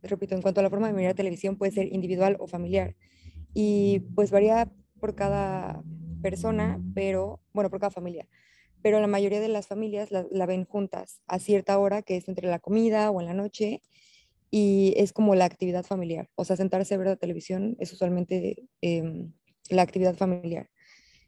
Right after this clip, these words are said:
Eh, después también hay actividades paralelas, es decir, que, em, ju-,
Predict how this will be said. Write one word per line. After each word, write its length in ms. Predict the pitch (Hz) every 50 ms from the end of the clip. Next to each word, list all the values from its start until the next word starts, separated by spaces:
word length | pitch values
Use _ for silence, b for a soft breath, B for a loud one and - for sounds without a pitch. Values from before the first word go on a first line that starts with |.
| b b b b -
Eh, 340 | - 208 208 202 196 196 202
después 340 | 190 190 - 254 262 269 -
también 240 | 277 262 269 254
hay 100 | 254 254
actividades 420 | 233 - - - 196 208 208 220 208
paralelas, 600 | - 202 190 190 202 202 185 185 175 - - _ -
es 120 | 202 185
decir, 340 | 202 214 - 214 208 196 -
que, 580 | - 220 208 196 190 190 190 190 180 - - _ _ - _ _ _ _ _ _ _ -
em, 680 | - 196 190 185 180 175 175 170 170 170 165 160 156 _ _ _ _ _ _ _ _ _ _ _ _ _ _ _ _ _ _ _ -
ju-, 160 | 185 -